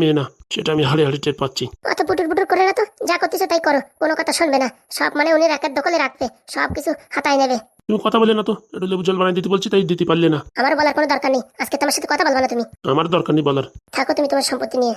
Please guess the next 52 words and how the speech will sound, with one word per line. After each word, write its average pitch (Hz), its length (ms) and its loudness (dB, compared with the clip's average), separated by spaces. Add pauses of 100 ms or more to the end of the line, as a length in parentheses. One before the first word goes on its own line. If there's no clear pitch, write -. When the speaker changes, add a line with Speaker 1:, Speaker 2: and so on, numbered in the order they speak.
(140)
Speaker 2:
ছেলের - 260 -6
কষ্টটা 302 360 -2
কোনোদিন 302 300 2
বুঝবে 240 260 0
না, 226 40 -4 (280)
এমন 254 180 2
ব্যবহার 262 260 0
করে 330 200 0
মনে 277 100 0
হয় 294 80 -2
কেউ 320 160 0
সৎ 185 220 -2
ছেলে। 240 160 0 (340)
Speaker 1:
অত 185 100 -2 (100)
কথা 214 160 2
বলে 233 160 4
না 240 120 2
তো, 262 60 2
আমার 233 160 4
এমনি 226 200 0
ভাল 196 140 2
লাগছে 196 200 -2
না। 185 100 2 (280)
Speaker 2:
বললাম 294 300 2
না, 254 60 -2 (180)
তোমার 247 160 -6
সাথে - 200 -10
কথা 285 180 -2
বলাও 320 180 2
যায় 320 120 2
না 285 120 2
বলাও 269 200 0
তাই। 233 120 -2 (340)
বাড়িতে 320 280 -6
কেউ 392 180 2
আছেন? 427 280 -2 (440)
বলছি 285 240 -2
বাড়িতে 320 220 -2
কেউ 370 200 2
আছেন? 403 300 0 (360)
Speaker 1:
কে? 151 140 2 (800)
Speaker 2:
একটু 285 200 -4 (100)
আসেন। 381 200 -4 (500)
Speaker 1:
ও - 120 -4
বাবা, 135 260 -2 (300)
মেঘনা 208 300 -4
চাইতে 226 200 -2 (100)
জল, 135 120 -2 (280)
তোমরা 208 240 -6
এখানে 262 240 -4
কি 233 120 -4
জন্য? 185 160 0